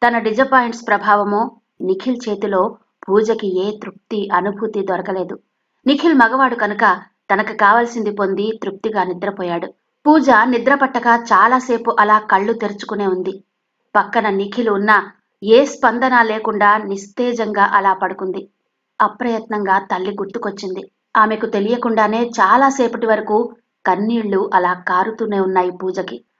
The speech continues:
ఐదున్నరకి అలారం కొట్టినట్టు లేచిపోయి గబగబా షేవ్ చేసుకుని స్నానం చేసి కాఫీ కలుపుకుని తాగేసి బ్రెడ్ బటర్ తినేసి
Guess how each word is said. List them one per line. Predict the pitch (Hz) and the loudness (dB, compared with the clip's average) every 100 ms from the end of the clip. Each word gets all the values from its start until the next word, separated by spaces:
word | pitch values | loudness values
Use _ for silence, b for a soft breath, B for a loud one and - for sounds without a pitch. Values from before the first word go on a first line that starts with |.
| _ 254 | _ 0
ఐదున్నరకి | 277 330 294 269 277 269 | 2 2 2 2 -2 -2
అలారం | 214 226 285 262 | 0 2 2 0
కొట్టినట్టు | 240 240 233 233 226 | -4 -2 -2 0 0
లేచిపోయి | 214 214 - 214 226 320 - _ - 214 | -2 -4 -4 -2 0 -2 -6 _ -4 0
గబగబా | 220 247 226 | 2 2 2
షేవ్ | 220 220 233 233 | 0 0 0 0
చేసుకుని | 226 - 208 233 | -4 -4 -4 -4
స్నానం | 233 196 202 226 220 | 0 0 0 -2 -6
చేసి | 202 233 269 - _ _ 226 | -6 -6 -8 -10 _ _ 2
కాఫీ | 247 285 | 2 0
కలుపుకుని | 254 233 233 220 214 | -2 -4 -2 -6 0
తాగేసి | 190 196 208 - 294 - _ _ - | 2 2 -4 -6 -8 -10 _ _ -2
బ్రెడ్ | 240 240 220 | -2 0 0
బటర్ | 214 233 | -2 -4
తినేసి | 233 214 214 208 254 | -8 -8 -8 -6 -6